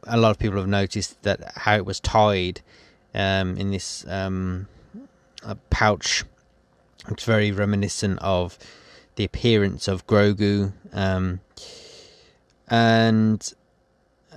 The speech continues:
he's Din Djarin is, um, intending to meet up with Grogu, um, and give him this gift that he has, uh, forged for him.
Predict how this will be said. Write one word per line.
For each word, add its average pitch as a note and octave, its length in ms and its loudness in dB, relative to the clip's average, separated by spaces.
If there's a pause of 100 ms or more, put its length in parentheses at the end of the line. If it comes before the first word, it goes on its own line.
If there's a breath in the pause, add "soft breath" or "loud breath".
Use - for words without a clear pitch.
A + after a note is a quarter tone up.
he's A#2 960 2 (300)
Din C3 160 4
Djarin A2 300 6
is, G2 300 -6
um, G2 440 -4
intending G#2+ 760 -2
to G2 400 -4
meet G#2 360 -2
up A2 160 4
with G#2 240 -4
Grogu, G#2 560 4 (560 loud breath)
um, F#2 340 0
and G2+ 200 -6
give A2 200 2
him G2 340 -2
this G2 180 -8 (100)
gift - 520 0 (180)
that F#2+ 200 -2
he G2 280 -2
has, F#2 300 -4
uh, F#2 260 2
forged - 600 0 (760 loud breath)
for A2 320 4
him. F#2+ 300 -4